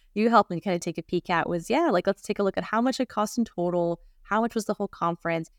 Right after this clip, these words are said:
I think, I forget exactly the percentage, but I think it was less than, like, one percent. Like, it was basically,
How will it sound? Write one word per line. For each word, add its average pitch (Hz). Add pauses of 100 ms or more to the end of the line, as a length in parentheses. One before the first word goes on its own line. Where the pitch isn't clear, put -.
(280)
I 190
think, 311
I 240
forget 247
exactly 226
the 233
percentage, 220
but 190
I 196
think 330
it 330
was 226
less 226
than, 165
like, 151
one 170
percent. 170
Like, 202
it 226
was 208
basically, 180